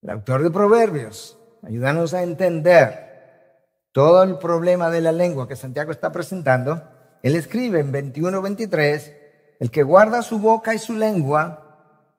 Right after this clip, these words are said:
guarda su alma de angustia". El que controla su lengua, el que controla su boca, el que es prudente, el que es sabio, él o ella se va a evitar muchas angustias.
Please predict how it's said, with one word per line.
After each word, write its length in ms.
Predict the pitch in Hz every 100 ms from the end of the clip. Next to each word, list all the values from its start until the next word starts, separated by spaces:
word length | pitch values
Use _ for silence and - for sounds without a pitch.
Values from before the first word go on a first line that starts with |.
| _ _
guarda 400 | 139 175 175 175
su 240 | - 156
alma 760 | 160 156 156 151 151 - _ _
de 260 | 117 123 117
angustia". 560 | 113 110 117 - - _ _ _ _ _ _ _ _ _ _ _ _ _ _ _ _ _ _ _ _ _ - _
El 80 | 135
que 120 | 175
controla 460 | 165 156 190 220 247
su 140 | -
lengua, 400 | 220 180 170 123
el 60 | 117
que 120 | 135
controla 400 | 151 143 196 202
su 200 | - 208
boca, 340 | 170 175 170
el 80 | 120
que 100 | 165
es 100 | 170
prudente, 540 | - 185 170 175 135 127
el 80 |
que 200 | 117 156
es 80 | 175
sabio, 680 | - 196 196 160 127 131 131 - _ _ _ _ _ _ _ _ _ _ -
él 200 | 214 226
o 120 | 220
ella 200 | 185 143
se 140 | 151
va 80 | 165
a 20 |
evitar 320 | 196 196 196
muchas 320 | 190 185 185 180
angustias. 760 | 160 156 127 - _ _